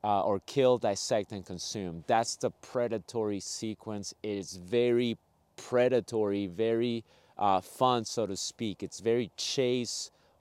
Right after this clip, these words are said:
oriented, whereas the fence work, it's not chase oriented. The fence work would be more like, this is sort of the boogeyman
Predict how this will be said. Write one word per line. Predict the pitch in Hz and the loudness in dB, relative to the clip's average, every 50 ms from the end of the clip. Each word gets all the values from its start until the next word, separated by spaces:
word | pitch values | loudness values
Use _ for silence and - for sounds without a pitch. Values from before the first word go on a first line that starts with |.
| _ - | _ -2
oriented, | 110 113 120 117 110 104 95 92 92 90 82 - 92 95 | 2 2 4 4 2 0 -2 -4 -6 -6 -8 -8 -8 -6
whereas | 95 107 107 101 - - | -2 -2 -2 -2 -4 -6
the | - - | -8 -8
fence | - - - 170 175 180 165 - | -8 -6 -4 -4 -4 -4 -6 -4
work, | 135 127 117 110 107 98 - - _ - _ _ _ _ _ | 0 0 0 0 0 -4 -8 -14 _ -20 _ _ _ _ _
it's | - - - | -16 -12 -10
not | 107 104 107 110 113 117 120 120 120 - _ _ _ _ _ _ _ _ _ _ | -8 -6 -4 -2 0 2 2 2 2 0 _ _ _ _ _ _ _ _ _ _
chase | - - - - 127 110 101 98 - - - | -10 -8 -6 -2 0 0 0 0 -2 -6 -10
oriented. | 80 95 95 92 90 87 87 87 82 - - 87 - | -10 -8 -8 -8 -8 -8 -8 -10 -10 -12 -14 -14 -12
The | - 98 | -12 -14
fence | - - - 139 143 135 - - | -10 -6 -6 -6 -6 -6 -8 -6
work | 139 127 120 110 107 _ _ _ _ _ - _ _ _ _ _ | -2 -2 -2 -2 -4 _ _ _ _ _ -20 _ _ _ _ _
would | - 107 117 110 87 | -4 -2 -2 -2 0
be | - 117 117 113 | -2 -2 0 0
more | 110 117 113 117 120 117 113 | -2 -2 -2 0 0 2 2
like, | 110 107 107 104 101 95 - - _ _ _ _ _ _ _ _ _ _ | 2 2 2 2 2 0 -4 -10 _ _ _ _ _ _ _ _ _ _
this | - 90 92 92 110 101 - - | -16 -6 0 0 2 2 2 0
is | 117 107 92 - - - | 0 0 -2 -4 -10 -10
sort | - - - 120 110 113 | -4 0 2 4 4 4
of | 107 85 | 2 0
the | 101 | -2
boogeyman | 90 90 156 165 151 151 156 151 147 147 147 143 143 | 0 2 0 0 0 0 -2 -2 -2 -2 -2 -4 -6